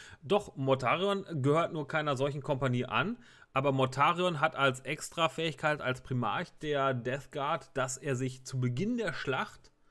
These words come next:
äh, nachdem beide aufgestellt haben, quasi eine dieser, dieser Fähigkeiten zusätzlich aussuchen darf. Und das ist schon, ähm,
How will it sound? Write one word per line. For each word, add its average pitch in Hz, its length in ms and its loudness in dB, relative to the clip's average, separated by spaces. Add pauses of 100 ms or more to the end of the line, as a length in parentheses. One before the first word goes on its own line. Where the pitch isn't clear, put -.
(640)
äh, 147 400 4
nachdem 147 320 2
beide 160 180 6
aufgestellt 160 540 -2
haben, 165 580 -4
quasi 143 600 -2
eine 131 540 0
dieser, 123 540 2
dieser 113 320 -2
Fähigkeiten 113 680 -6
zusätzlich 117 420 -10
aussuchen 135 360 -4
darf. 92 220 -10 (1400)
Und 107 280 -8
das 143 160 -4
ist 160 120 -8
schon, 156 400 -6 (1500)
ähm, 131 520 2